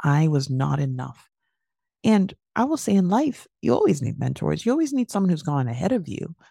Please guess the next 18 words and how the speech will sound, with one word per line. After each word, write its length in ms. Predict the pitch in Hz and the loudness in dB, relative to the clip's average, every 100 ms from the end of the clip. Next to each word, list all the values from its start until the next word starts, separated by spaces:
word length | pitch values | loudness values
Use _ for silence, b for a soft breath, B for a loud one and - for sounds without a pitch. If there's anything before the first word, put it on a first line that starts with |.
| b _ - | b _ 0
but 100 | 160 | 2
not 120 | 208 | 2
because 260 | 170 190 175 | 2 2 2
they're 180 | 127 - | 0 0
better 240 | - 226 147 | 0 0 0
than 180 | 139 - | -4 -4
you, 120 | 151 | 0
not 180 | 156 151 | 0 0
because 420 | 156 156 147 - _ _ | -2 -2 -2 -6 _ _
they 140 | 139 135 | 2 4
know 200 | 139 143 | 4 4
things 260 | 139 135 | 2 0
that 100 | 123 | -2
you 140 | 113 113 | -6 -2
don't 300 | 165 220 - | 0 0 0
know, 300 | - - - _ _ _ _ _ | -6 -8 -14 _ _ _ _ _
but 180 | 170 - _ _ _ _ _ _ _ _ - | -4 -4 _ _ _ _ _ _ _ _ 0
because 680 | 185 214 202 190 180 - | 0 2 2 2 -2 -10